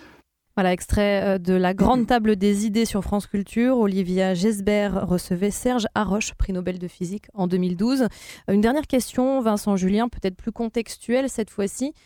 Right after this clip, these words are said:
Comment est-ce qu'on fait progresser la science quand la recherche, en tant qu'institution, est elle-même en crise, en crise de confiance, en crise identitaire, en crise budgétaire,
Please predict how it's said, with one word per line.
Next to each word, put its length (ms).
Comment 440
est-ce 160
qu'on 300
fait 520
progresser 880
la 200
science 520
quand 160
la 140
recherche, 720
en 80
tant 140
qu'institution, 960
est 300
elle-même 460
en 100
crise, 440
en 80
crise 200
de 80
confiance, 720
en 100
crise 380
identitaire, 840
en 100
crise 320
budgétaire, 720